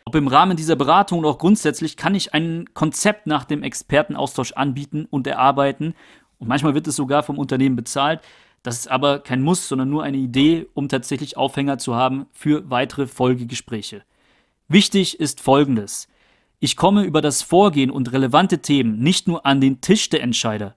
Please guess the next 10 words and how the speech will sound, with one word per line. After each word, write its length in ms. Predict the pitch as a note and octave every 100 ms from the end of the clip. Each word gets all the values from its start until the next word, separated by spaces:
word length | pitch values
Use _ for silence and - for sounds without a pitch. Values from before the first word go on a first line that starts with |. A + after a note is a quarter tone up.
| -
sondern 640 | A2+ B2+ G#3+ F3 A#2 B2
kann 220 | - E3+ D#3
auch 200 | D3+ B2+
langfristig 880 | B2 F3 A3+ - C3+ - D3 E3+ - _
über 160 | - C#3+
diese 320 | C3 D#3+ E3
Themen 340 | - F3 F#3 F3+
in 160 | E3+
Kontakt 480 | - D#3+ - F3+ _
bleiben 400 | C3 B2 B2+